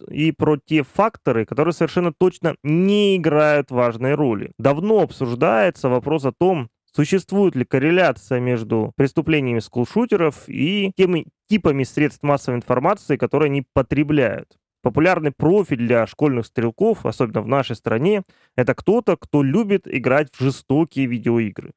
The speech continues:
Однако многие исследователи считают этот профиль ошибочным. Более того, нет никаких достоверных исследований, которые бы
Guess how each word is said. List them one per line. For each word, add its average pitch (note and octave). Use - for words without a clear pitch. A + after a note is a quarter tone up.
Однако C#3+
многие C#3
исследователи E3
считают E3
этот -
профиль D#3
ошибочным. B2
Более G#3
того, C3
нет F#3+
никаких E3+
достоверных C3
исследований, D#3+
которые F3+
бы C#3+